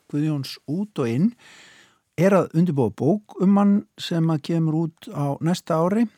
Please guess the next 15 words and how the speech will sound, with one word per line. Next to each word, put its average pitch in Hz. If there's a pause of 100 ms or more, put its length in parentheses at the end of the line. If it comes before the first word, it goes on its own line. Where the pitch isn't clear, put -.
(600)
og 131
er 185
hafsjórafróðleik 123
þegar 120
kemur 110
að 107
Guðjóni 113
og 110
verkum 110
hans. 143 (400)
Ég 151
fór 185
í 160
Hafnarfjörðinn 131
til 123